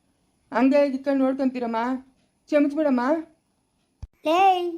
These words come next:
Speaker 2: ಬೇಕಾಗಿಲ್ಲ ನೀವು ನಂಕ, ಬೇಕಾಗಿಲ್ಲ ಅಂದ್ರೆ ಬೇಕಾಗಿಲ್ಲ. ನಿನ್ ಮನೆಕ ಎಡ್ಕಾಲ್ ಕೂಡ ಇಟ್ಕೊಡ್ದು ಅನ್ಕೊಂಡಿದ್ನಿ. ಏನೋ ಆ ಮಕ್ಕಳ ಮಕ ನೋಡಿ ಸುಮ್ನೆ ಆಗಿದ್ದೀನಿ, ಇಲ್ಲ ಅಂದಿದ್ರೆ ನಿಮ್ ಕಿತ್ತು ಗಾಚಾರ. ಒಂದ್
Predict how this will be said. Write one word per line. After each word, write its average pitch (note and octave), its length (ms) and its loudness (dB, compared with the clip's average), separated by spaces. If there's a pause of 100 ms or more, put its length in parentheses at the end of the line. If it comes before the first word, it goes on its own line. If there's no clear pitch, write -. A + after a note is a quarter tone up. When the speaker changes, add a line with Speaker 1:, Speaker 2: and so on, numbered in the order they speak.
(480)
Speaker 2:
ಬೇಕಾಗಿಲ್ಲ F4 640 0 (120)
ನೀವು E4+ 200 0
ನಂಕ, E4 200 0 (880)
ಬೇಕಾಗಿಲ್ಲ E4+ 680 0
ಅಂದ್ರೆ F4 160 0 (120)
ಬೇಕಾಗಿಲ್ಲ. E4 440 0 (1000)
ನಿನ್ C#4+ 280 -4
ಮನೆಕ F4 280 0 (220)
ಎಡ್ಕಾಲ್ F4 400 -2
ಕೂಡ F#4+ 100 -2 (100)
ಇಟ್ಕೊಡ್ದು F4 360 -2
ಅನ್ಕೊಂಡಿದ್ನಿ. E4 520 0 (180)
ಏನೋ E4+ 180 0
ಆ E4 60 0 (100)
ಮಕ್ಕಳ D4 260 -4 (120)
ಮಕ F4 120 -2 (160)
ನೋಡಿ E4+ 220 0 (760)
ಸುಮ್ನೆ F4 300 2
ಆಗಿದ್ದೀನಿ, E4+ 440 -2 (720)
ಇಲ್ಲ D#4 160 -2 (100)
ಅಂದಿದ್ರೆ F4 420 0
ನಿಮ್ D#4+ 180 4
ಕಿತ್ತು E4+ 240 -6 (140)
ಗಾಚಾರ. D4+ 320 -2 (1200)
ಒಂದ್ A#3 120 -8